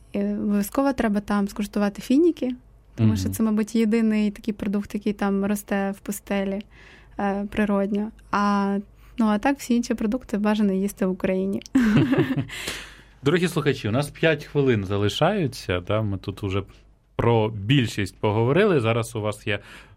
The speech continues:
Speaker 2: можливість запитати нашу гостю Оксану Сюткіну про все, що, е, на основі наших сорока п'яти хвилин, е, можна собі, е, так би мовити, вибудувати систему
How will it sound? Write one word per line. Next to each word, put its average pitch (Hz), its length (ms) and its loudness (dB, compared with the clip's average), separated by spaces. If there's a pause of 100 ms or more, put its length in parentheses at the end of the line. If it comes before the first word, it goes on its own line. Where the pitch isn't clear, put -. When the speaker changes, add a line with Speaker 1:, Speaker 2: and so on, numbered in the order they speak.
Speaker 2:
можливість 110 640 4
запитати 98 580 -2
нашу 92 400 -6
гостю 104 680 -6
Оксану 95 720 -6
Сюткіну 92 1040 -4 (180)
про 90 180 -2
все, 147 260 0
що, 110 460 0 (460)
е, 95 180 2
на 107 160 4
основі 117 400 2
наших 104 300 -2
сорока 98 360 -4
п'яти 95 380 -4
хвилин, 95 800 0
е, 90 160 -6 (600)
можна 95 440 0
собі, 92 440 -2 (340)
е, - 60 -8
так 87 200 -4
би 90 100 -2
мовити, 90 380 -2
вибудувати 98 720 2
систему 87 680 -4